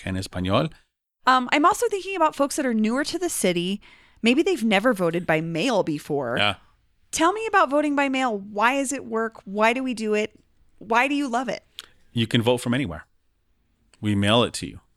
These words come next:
Speaker 1: and you have twenty-two days after you mail it to you to return it.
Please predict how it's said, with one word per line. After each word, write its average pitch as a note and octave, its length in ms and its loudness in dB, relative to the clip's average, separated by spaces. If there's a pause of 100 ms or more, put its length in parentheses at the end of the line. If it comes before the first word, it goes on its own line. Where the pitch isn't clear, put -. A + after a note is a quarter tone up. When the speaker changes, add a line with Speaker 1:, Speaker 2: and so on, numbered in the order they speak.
(480)
Speaker 1:
and G2+ 220 -2
you G2+ 80 -2
have F#2+ 180 -2
twenty-two G#2 420 -2
days F#2 600 0 (240)
after G2+ 240 -8
you F#2 80 -4
mail F#2 180 -2
it F2+ 80 -6
to - 140 -8
you - 20 -6
to - 160 -8
return - 320 -4
it. - 100 -8